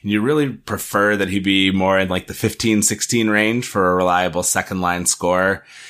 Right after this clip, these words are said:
He's not gonna maintain his forty percent shooting percentage, his twenty-nine percent on ice shooting percentage, or that hundred percent points participation.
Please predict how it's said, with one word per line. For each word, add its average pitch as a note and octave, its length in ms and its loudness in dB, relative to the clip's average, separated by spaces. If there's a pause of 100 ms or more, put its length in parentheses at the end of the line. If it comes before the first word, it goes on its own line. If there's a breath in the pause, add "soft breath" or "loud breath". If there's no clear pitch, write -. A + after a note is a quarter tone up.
(120)
He's G#2+ 200 0
not A2 240 0
gonna B2+ 160 0
maintain A2+ 480 2
his G#2 160 2
forty G2+ 280 -2
percent F#2+ 460 -2
shooting B2+ 300 2
percentage, G#2+ 640 0
his G#2+ 160 -4
twenty-nine F#2+ 520 -2
percent F#2 360 -2
on E2 240 0
ice B2 280 0
shooting A#2 300 0
percentage, G#2+ 580 0
or E3 200 0
that G2 160 0
hundred F#2 260 -4
percent F#2 380 -2
points F2 260 -4
participation. F2 920 -2